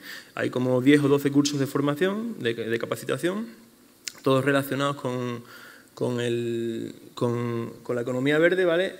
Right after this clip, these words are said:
Eh, después hay otro, hay otro bloque de identificación y puesta en valor de experiencia. Es muy interesante lo que se está haciendo, eh, se está haciendo una ba-, una base de datos enorme de todas las experiencias de la región,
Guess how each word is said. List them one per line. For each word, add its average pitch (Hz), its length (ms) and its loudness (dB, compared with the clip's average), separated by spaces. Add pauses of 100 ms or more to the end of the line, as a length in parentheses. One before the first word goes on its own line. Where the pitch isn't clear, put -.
Eh, 135 180 0
después 139 320 6
hay 139 140 8
otro, 160 500 8
hay 147 80 4
otro 156 180 6
bloque 185 300 2
de 170 60 2
identificación 139 520 0
y 170 60 2
puesta 156 260 0
en 160 80 0
valor 165 180 6
de 175 80 2
experiencia. 131 640 -4 (100)
Es 143 360 0
muy 139 240 0
interesante 170 680 -4 (460)
lo - 80 -8
que 131 80 -4
se 139 100 -4
está 143 140 0
haciendo, 165 480 0
eh, 123 720 0 (360)
se - 140 -8
está 123 120 -6
haciendo 156 300 0
una 147 160 2
ba-, 139 240 0
una 139 160 -2
base 143 280 -2
de 147 100 2
datos 151 440 -2
enorme 151 380 -2
de 127 200 -4
todas 135 200 -2
las 143 80 -4
experiencias 143 420 -4
de 143 60 -4
la 143 100 0
región, 156 440 -2